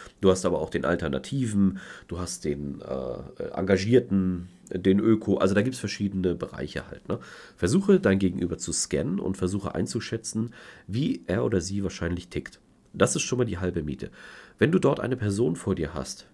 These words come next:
wir nehmen, äh, mit einen lockeren Kleidungsstil an, ne, wir nehmen, äh, ein,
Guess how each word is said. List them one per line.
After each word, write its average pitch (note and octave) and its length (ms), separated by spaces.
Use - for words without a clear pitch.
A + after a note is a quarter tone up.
wir D2+ 340
nehmen, F2+ 400
äh, D#2 300
mit - 280
einen D2+ 140
lockeren A2 460
Kleidungsstil F2+ 800
an, E2+ 260
ne, G#2+ 160
wir D#2+ 80
nehmen, D#2+ 320
äh, B1+ 280
ein, C#2+ 340